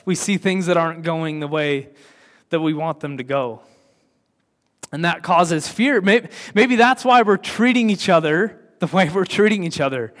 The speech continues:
It's because we're afraid, right? We're afraid of what we can't control, what we can't,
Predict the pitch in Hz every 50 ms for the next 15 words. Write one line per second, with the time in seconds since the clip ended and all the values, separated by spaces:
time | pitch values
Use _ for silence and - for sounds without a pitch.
0 | - - - - - - 160 151 180 170 180 175 185 175 175 180 170 170 170 170
1 | - 185 202 269 311 277 220 165 131 120 - - - _ _ _ _ _ _ -
2 | 156 165 190 226 254 233 - - _ _ _ _ - _ - 180 180 180 180 -
3 | 202 214 233 226 190 180 202 196 170 185 185 175 - - 190 190 196 185 185 -
4 | 185 175 - - 175 170 185 185 180 170 170 156 156 156 - 175 170 170 165 170